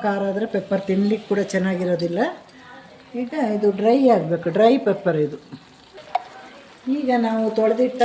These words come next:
ಕರಿಬೇವು ಸೊಪ್ಪನ್ನು ಹಾಕಬೇಕು. ಅದು ಈಗ ಹಾಕ್-, ಹಾಕೋದು ಯಾಕೆ ಅಂದರೆ ಚೆನ್ನಾಗಿ ಗ್ರೀನ್ ಗ್ರೀನ್ ಆಗಿರುತ್ತೆ. ಆಮೇಲೆ ಸ್ಮೆಲ್ಲು ಕೂಡ ನಮಗೆ ಚೆನ್ನಾಗಿದ್ರೆ ಫ್ಲೇವರ್ ಕೂಡ ಚೆನ್ನಾಗಿರುತ್ತೆ.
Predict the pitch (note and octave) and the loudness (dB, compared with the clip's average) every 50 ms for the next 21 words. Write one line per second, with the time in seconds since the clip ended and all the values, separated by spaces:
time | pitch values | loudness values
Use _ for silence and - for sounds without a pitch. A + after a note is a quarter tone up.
0 | A#3 - A3+ A3 A#3 A#3 G#3+ A#3+ A#3 A3 - G#3+ G3 - - G#3+ A3+ G3+ G#3 G3+ | 0 0 0 0 0 2 4 4 2 4 2 -2 -4 -2 -2 0 0 0 0 -2
1 | G3+ - F#3 F3+ F3 - - A3 E4 G#4 - - - - - - - - - - | -2 -2 -4 -4 -4 -2 0 0 0 0 -4 -12 -14 -16 -18 -20 -20 -20 -12 -8
2 | G#3+ G#3 G#3+ A3 A#3 B3+ B3+ C#4+ C4 A#3+ A#3 A3+ A3+ - A3+ - G#3 G3+ G#3+ A#3 | -4 -2 -2 0 0 0 2 4 4 2 2 0 -4 -6 -8 -4 -2 -2 0 0
3 | A3+ - - A#3+ G#3 G#3+ G#3+ G#3+ A3 A3 - B3 A3+ G#3 G3 F#3+ F3+ F#3+ A3+ D4+ | -2 2 0 2 2 2 0 0 -2 -2 0 0 0 0 0 0 0 -2 -2 -2
4 | D#4 - - - - - - - - - - G#3+ G#3+ A3+ A#3+ B3+ C4 B3+ A#3 A#3 | -4 -6 -10 -18 -20 -20 -20 -20 -18 -10 -6 -4 -2 0 4 4 4 4 4 0
5 | G3+ F3+ F#3 G3 G#3+ A3+ A#3 A#3+ A#3+ B3 B3+ C4 C4 B3+ - A3 A#3 A#3+ A#3 A3+ | -6 -2 -2 -2 0 0 0 0 0 2 4 6 6 6 6 6 4 4 4 4
6 | A3 G#3+ G3 G3+ G3+ G3+ G3+ G3 - - A3+ A3 G3 F#3+ F#3+ F#3+ G3 G3 F#3+ G3+ | 2 0 0 0 0 0 0 -4 -2 -2 0 0 2 2 0 0 -2 -2 -2 -2
7 | G3+ G3 E3+ - - F#3+ F#3 F#3+ G#3 A#3+ A#3+ A#3+ A3 G3+ G#3 G3 F#3+ F#3+ F#3+ F3+ | -2 -2 -2 -4 -6 -6 -4 -2 0 0 0 0 0 -2 -2 -2 -2 -4 -4 -2
8 | G3 A#3 C#4+ C#4+ - - - - - - - - - - G3+ G#3+ G#3+ A3 A#3 A3+ | -2 -2 -4 -4 -6 -18 -20 -20 -20 -20 -18 -14 -6 -4 -2 -2 0 0 -2 0
9 | G#3 G3+ F#3+ G3+ G3+ F#3+ - G3 G3+ G#3 A3 A#3 A#3+ G#3 - G3 G3+ G3+ - - | -2 -2 -2 -2 -4 -6 -4 -4 -2 0 2 2 2 0 0 -4 -4 -4 -2 -2
10 | G3+ G3 G3+ G3+ G3+ G3 F#3+ F3+ F3+ F3 - - G#3 | -2 -2 0 -2 -2 -2 -2 -4 -6 -6 -4 -4 -4